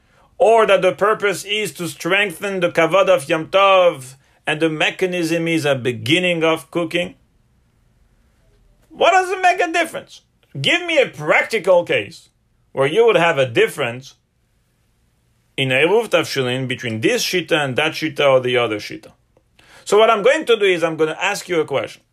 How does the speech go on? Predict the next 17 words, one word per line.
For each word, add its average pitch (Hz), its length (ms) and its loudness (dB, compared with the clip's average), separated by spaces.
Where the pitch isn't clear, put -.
I'm 151 140 -2
gonna 147 200 -4
present 160 460 0
to 175 80 -4
you 156 140 2
a 139 40 0
situation. 135 680 -4
And 156 160 0
my 175 160 2
question 214 380 0
is 165 180 -4
basic 170 500 -2
and 135 120 -6
a 127 60 -4
very 165 280 0
simple 143 360 -10
question. - 380 -10